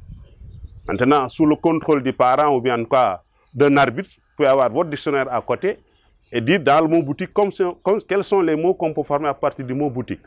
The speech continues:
Je donne un exemple. Boutique, on peut avoir bout, B O I T, on peut avoir bout, B O I E, on peut avoir TIC, et cetera, et cetera. C'est un jeu très plaisant qui permettra peut-être aussi de s'amuser, quoi, utilement. Même en dehors du contrôle des parents, à la maison, quand on est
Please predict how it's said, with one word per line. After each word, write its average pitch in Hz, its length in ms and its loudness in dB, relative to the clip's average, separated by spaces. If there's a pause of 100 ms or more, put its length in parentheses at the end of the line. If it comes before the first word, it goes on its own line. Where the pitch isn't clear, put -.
(120)
Je 110 40 2
donne 139 240 4
un 139 40 2
exemple. 120 360 -2 (460)
Boutique, 143 380 0 (280)
on 107 100 0
peut 113 80 -6
avoir 113 320 4
bout, 156 320 0
B 107 120 -2 (100)
O 110 140 2
I 104 160 0
T, 202 380 0 (680)
on 123 120 0
peut 143 80 -4
avoir 120 380 6
bout, 131 380 -2
B 117 280 0
O 117 200 -4
I 113 160 -6
E, 262 240 4 (520)
on 139 140 -2
peut 151 140 -10
avoir 127 320 2 (140)
TIC, 240 280 -2
et 160 100 -4
cetera, 151 300 -2
et - 20 -4
cetera. 104 340 -4
C'est 151 200 -2
un 170 140 6
jeu 147 180 0 (140)
très 196 180 2
plaisant 151 560 0
qui - 80 -8
permettra 139 640 -2
peut-être - 360 -8
aussi 131 200 -6
de 127 80 -2
s'amuser, 135 500 -2
quoi, 117 240 -2
utilement. 143 460 -2 (440)
Même 180 240 0
en 165 180 2
dehors 170 300 4
du 147 140 -2
contrôle 156 380 0
des 139 100 2
parents, 131 420 0
à 139 100 0
la 135 120 2
maison, 123 440 -2
quand 131 300 -4
on 127 140 -2
est 110 240 -4